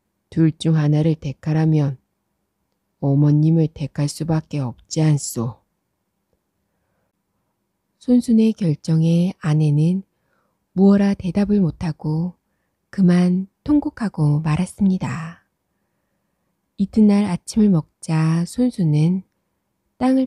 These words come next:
팔 곡괭이를 들고 길을 나섰습니다. 그 뒤를 아내와 삼돌이가 따랐습니다. 삼돌이는 오랜만에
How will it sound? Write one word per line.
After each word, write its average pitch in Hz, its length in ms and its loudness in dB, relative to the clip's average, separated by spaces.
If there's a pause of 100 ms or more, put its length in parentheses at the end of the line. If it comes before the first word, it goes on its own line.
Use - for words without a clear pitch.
팔 202 280 0 (100)
곡괭이를 202 580 -2
들고 160 640 -2 (380)
길을 208 560 2
나섰습니다. 151 1040 -4 (1600)
그 214 340 2 (100)
뒤를 185 640 2 (500)
아내와 180 520 2
삼돌이가 196 920 -2 (320)
따랐습니다. 156 1040 -4 (880)
삼돌이는 233 840 2 (100)
오랜만에 175 840 2